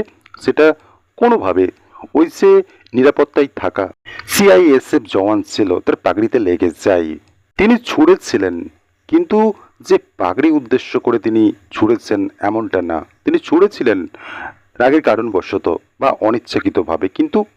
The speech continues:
সেটা অপ্রত্যাশিতভাবে হোক বা কাকতালীয়ভাবে হোক, সেটা কিন্তু পাগড়িতে লেগে যায়।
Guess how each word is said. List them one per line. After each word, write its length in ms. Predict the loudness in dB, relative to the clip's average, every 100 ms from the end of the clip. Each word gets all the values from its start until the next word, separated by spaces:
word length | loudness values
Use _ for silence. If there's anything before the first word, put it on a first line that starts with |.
| _
সেটা 260 | -4 -2
অপ্রত্যাশিতভাবে 1040 | 0 0 -2 -2 -4 -4 -4 -4 -2 -2 -2
হোক 200 | 0 -2 -4 -20 _ _ -8
বা 120 | -4
কাকতালীয়ভাবে 800 | -2 -4 -4 -2 -2 -4 -4 -2
হোক, 160 | -2 -4
সেটা 240 | -8 -6 -4
কিন্তু 280 | -4 -4 -4 -10 -16 -18 -8
পাগড়িতে 320 | -6 -2 -2
লেগে 260 | -2 -2 -4
যায়। 280 | -2 -4